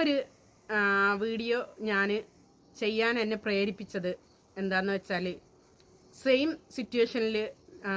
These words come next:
ഞാനും എൻ്റെ ചെറുപ്പകാലവും അനുഭവിച്ച് ഞങ്ങളും തീർത്തിട്ടുണ്ട്. അതുകൊണ്ടാണ് ഞാൻ ഈ ഒരു വിഷയവുമായി ബന്ധപ്പെട്ട് ഇപ്പോൾ ഒരു വീഡിയോ ചെയ്യുന്നത് കേട്ടോ. ഷാജിദ ഷാജിനെ എല്ലാവർക്കും അറിയാം, ഒരു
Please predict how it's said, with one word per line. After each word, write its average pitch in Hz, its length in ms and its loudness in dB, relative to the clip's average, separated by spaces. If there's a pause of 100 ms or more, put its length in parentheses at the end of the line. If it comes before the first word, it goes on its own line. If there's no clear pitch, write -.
(340)
ഞാനും 214 340 2 (480)
എൻ്റെ 214 220 -2
ചെറുപ്പകാലവും 196 760 0 (1400)
അനുഭവിച്ച് 220 520 0 (260)
ഞങ്ങളും 208 380 0
തീർത്തിട്ടുണ്ട്. 180 580 -4 (240)
അതുകൊണ്ടാണ് 226 520 2 (100)
ഞാൻ 196 240 0
ഈ - 20 -4 (100)
ഒരു 214 180 -2
വിഷയവുമായി 196 800 -2 (100)
ബന്ധപ്പെട്ട് 185 400 -6 (100)
ഇപ്പോൾ 240 200 -2
ഒരു 220 140 0
വീഡിയോ 185 260 -2 (120)
ചെയ്യുന്നത് 170 500 -4
കേട്ടോ. 165 200 -8 (840)
ഷാജിദ 233 400 4 (160)
ഷാജിനെ 220 420 -2 (140)
എല്ലാവർക്കും 196 560 -2
അറിയാം, 175 260 -4 (240)
ഒരു 196 100 -2